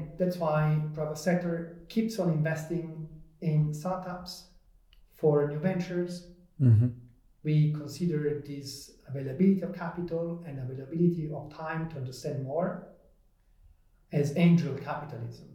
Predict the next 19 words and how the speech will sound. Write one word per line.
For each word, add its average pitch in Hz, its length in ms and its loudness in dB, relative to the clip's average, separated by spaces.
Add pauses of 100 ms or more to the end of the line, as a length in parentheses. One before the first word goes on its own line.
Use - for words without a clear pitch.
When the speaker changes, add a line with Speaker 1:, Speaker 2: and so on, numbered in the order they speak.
(180)
Speaker 1:
I'm 117 120 6
not 107 140 8
Speaker 2:
Mm. 101 100 4
Speaker 1:
sure 185 140 2 (140)
we 151 100 2
are 151 60 -2 (120)
angel 165 220 0 (100)
of 147 140 -6
any 131 100 -10
sort. - 380 -8 (1000)
We 156 120 4
are 147 40 2 (140)
simply 180 380 2 (800)
promoting 170 560 2
a - 60 -6
culture 175 500 -6 (120)
for 139 120 -8 (200)
youngsters - 560 -4 (880)
to - 60 -6